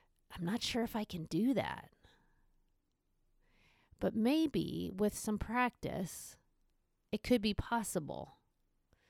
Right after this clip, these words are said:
It could be a way to shift the way we carry things a little bit, that we could carry them a little bit lighter when we say, "I don't have to do all the things all the time."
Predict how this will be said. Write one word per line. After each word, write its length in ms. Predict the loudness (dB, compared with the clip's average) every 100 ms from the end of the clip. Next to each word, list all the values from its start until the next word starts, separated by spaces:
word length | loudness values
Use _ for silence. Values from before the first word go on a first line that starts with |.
| _ _ _ -2
It 160 | -2
could 280 | 0 0 2
be 180 | 2 4
a 100 | 6
way 560 | 6 6 6 6 2 0
to 160 | 2 2
shift 560 | 2 4 2 2 -4
the 80 | -2
way 260 | 2 4 4
we 160 | 2
carry 440 | 0 -2 2 2 2
things 400 | 0 -2 -2 -4
a 100 | -4
little 260 | -2 -2 0
bit, 260 | 0 0
that 120 | 0
we 100 | 0
could 180 | 2 -2
carry 400 | 0 2 4 4
them 240 | 4 4 4
a 80 |
little 240 | 4 2 2
bit 240 | 2 2
lighter 640 | 2 2 2 2 0 -2 -6 -18 _ _ _ _ _ _ _ _
when 160 | 0 2
we 100 | 2
say, 300 | 2 2 4
"I 180 | 4 4
don't 220 | 4 2
have 280 | 0 -2 0
to 120 | 0 2
do 420 | 4 6 6 4
all 260 | 6 6 4
the 120 | 2
things 580 | 0 0 0 0 -2 -2
all 260 | 2 2 2
the 140 | 0
time." 540 | -2 -2 -2 -4 -10